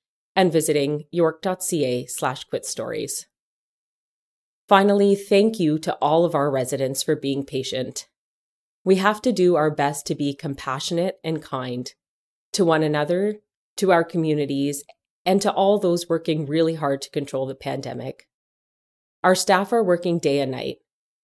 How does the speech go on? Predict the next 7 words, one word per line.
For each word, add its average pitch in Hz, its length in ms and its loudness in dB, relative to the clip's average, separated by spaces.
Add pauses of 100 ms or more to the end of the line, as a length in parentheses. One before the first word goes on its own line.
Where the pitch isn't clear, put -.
They 180 140 6
deserve 185 440 4 (100)
our 151 460 0
utmost 170 520 0
respect 147 500 -4
and 156 120 -2
compassion. 135 760 -8